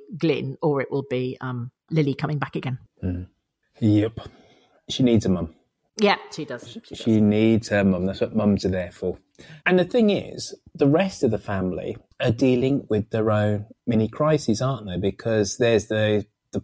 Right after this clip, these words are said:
Speaker 2: price of silage or straw or whatever the heck it is that David's worried about. So, and then there's Kenton
Speaker 1: I
Speaker 2: and his
Speaker 1: wondered what
Speaker 2: debts.
Speaker 1: was happening about, I wondered what was happening about that money.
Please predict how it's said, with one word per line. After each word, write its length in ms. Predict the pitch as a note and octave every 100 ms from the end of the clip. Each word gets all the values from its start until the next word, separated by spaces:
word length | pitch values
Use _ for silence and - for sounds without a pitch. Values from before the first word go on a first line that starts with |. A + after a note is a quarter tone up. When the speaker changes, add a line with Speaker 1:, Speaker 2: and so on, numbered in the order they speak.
| -
Speaker 2:
price 400 | - A#2 B2 -
of 100 | A2
silage 680 | - A#2 G2+ F#2 G2+ - -
or 260 | F#2 - -
straw 380 | - - G#2 G2 G#2+
or 80 |
whatever 300 | F2+ F2 E2+ -
the 60 |
heck 280 | F2+ G2 -
it 80 | F2
is 140 | F#2 -
that 140 | F#2
David's 420 | F#2+ F#2+ F#2 -
worried 260 | E2 E2+ E2+
about. 340 | F#2 G2 A2 -
So, 280 | - G2 F#2 - - - - _
and 200 | C#3 C#3+ D#3
then 200 | D#3+ E3
there's 180 | E3 -
Kenton 360 | E3 F3 -
Speaker 1:
I 40 | -
Speaker 2:
and 80 | -
his 80 |
Speaker 1:
wondered 280 | - D5 G#4
what 60 | F#4+
Speaker 2:
debts. 80 | C#4
Speaker 1:
was 100 | A#3+
happening 320 | B3+ A3 G3+
about, 440 | F#3+ D#3+ D3+ - - - -
I 60 |
wondered 260 | G#4 A#4+ B4+
what 100 | E4
was 100 | B3+
happening 240 | - A3 E3
about 180 | D#3+ D#3
that 160 | E3
money. 440 | E3 D#3 C3 C3+